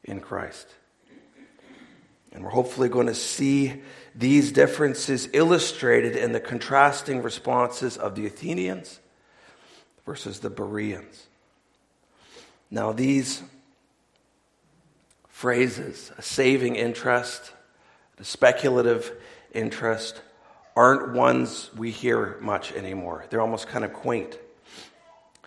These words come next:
But they're important and relevant distinctions to make. Speculation is in high fashion today. Conviction,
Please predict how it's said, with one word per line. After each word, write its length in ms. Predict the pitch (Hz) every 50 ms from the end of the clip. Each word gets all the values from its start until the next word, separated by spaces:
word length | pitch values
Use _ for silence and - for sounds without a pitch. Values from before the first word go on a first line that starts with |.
| - - _ _ - -
But 480 | 95 101 107 107 - - - - - -
they're 260 | 110 113 123 127 123
important 720 | 120 120 117 - - 147 147 147 147 147 147 139 139 - - - - - - - - _ _ _ _ _
and 300 | - 123 120 117 117 117
relevant 480 | 135 143 151 156 160 139 139 135 - -
distinctions 880 | 120 113 - - - 147 135 135 - - - 131 123 120 113 - - - - _ -
to 120 | - - 120
make. 500 | 123 123 131 139 135 107 - - - - - - - _ _ _ _ _ _ _ _ _ _ _ _ _ _ _ _ _ _ _ _ _ _ _ _ - _ _ _ _ _
Speculation 1120 | - - - - - 139 143 143 - 143 131 139 147 160 180 180 - - 151 147 139 139
is 280 | 139 - 117 123 107 127
in 160 | 127 123 127
high 440 | 123 - - - 131 135 139 147 151
fashion 600 | 143 - - - 147 151 147 143 - - 123 110
today. 380 | 98 - 104 95 98 85 - - - - _ _ _ _ _ _ _ _ _ - - - _ _ _ _ _ _ _ _ _ _ _ _ -
Conviction, 920 | - - 131 117 117 139 151 147 - - - 156 151 151 151 156 156 147